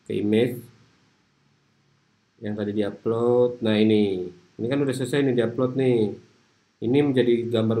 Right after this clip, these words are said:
utama kan. Nah, kita cukup copy aja nih link, eh, yang ada ujungnya ya, yang ada, ada ujung extensionnya ya, dot J peg gitu. Nah, kita copy di sini. Ini adalah foto utama. Control V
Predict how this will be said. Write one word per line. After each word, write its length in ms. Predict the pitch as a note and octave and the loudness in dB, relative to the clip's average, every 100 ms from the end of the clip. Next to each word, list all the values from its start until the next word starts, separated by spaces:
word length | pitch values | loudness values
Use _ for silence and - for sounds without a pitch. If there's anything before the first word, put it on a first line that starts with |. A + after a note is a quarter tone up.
| A2 | -2
utama 320 | A#2+ B2 A#2+ | 0 0 0
kan. 480 | G#2 G2+ G#2 A#2+ B2+ - _ _ _ - | -2 -2 -2 -2 -6 -14 _ _ _ -10
Nah, 100 | A#2 A2+ | -8 -6
kita 760 | C#3+ E3+ E3+ A2 F#2 G2+ A#2+ - _ _ - | -4 -4 -4 -4 -2 -4 -4 -10 _ _ -10
cukup 320 | C3 C#3 D#3+ | -6 -6 -4
copy 320 | C3+ A#2+ C3+ | -2 -2 0
aja 240 | A#2 B2 C3+ | 0 0 0
nih 280 | A#2+ G#2 - - - | 0 0 -4 -16 -12
link, 520 | A2+ A2 A2 A2 A2+ A2 _ _ - | -4 -4 -2 -4 -4 -12 _ _ -10
eh, 160 | G#2 G#2 | -6 -2
yang 180 | A2+ A#2 | -2 -2
ada 160 | B2 B2 | -2 0
ujungnya 400 | A#2+ B2+ C#3+ C#3 | 0 0 2 4
ya, 160 | G#2+ G#2+ A#2 | 4 0 -2
yang 40 | A2 | -2
ada, 100 | A2+ - - | -4 -8 -12
ada 140 | A2+ G#2+ | -4 -4
ujung 240 | G2+ G#2+ | -2 -6
extensionnya 600 | G2 - - G#2 - A#2+ | -8 -10 -6 -6 -4 -4
ya, 160 | A2 G2+ | -2 -2
dot 240 | G2+ G#2+ | -6 -8
J 160 | - G#2 | -8 -12
peg 280 | - A2 - | -6 -6 -6
gitu. 160 | G2 - - _ _ _ _ _ _ _ _ _ _ _ - | -10 -12 -18 _ _ _ _ _ _ _ _ _ _ _ -16
Nah, 240 | G2+ F#2 F2+ | -12 -12 -12
kita 320 | G2+ G2+ G2+ | -12 -10 -10
copy 400 | - A#2 - - | -8 -8 -6 -6
di 60 | A2+ | -6
sini. 280 | G#2 G2+ F#2 F2+ - _ F#2+ | -6 -6 -8 -12 -18 _ -12
Ini 320 | A2 B2 A2+ | -6 -4 -6
adalah 400 | F#2+ F#2+ A2 A2+ A2+ - | -8 -10 -10 -10 -14 -20
foto 440 | - _ A2+ A2 A2+ | -20 _ -8 -8 -8
utama. 480 | - F#2+ G2 G2+ G2 - _ _ _ _ _ - | -18 -20 -16 -16 -16 -20 _ _ _ _ _ -10
Control 460 | A2 A2+ B2 | -8 -2 -2
V 0 | A#2+ | 0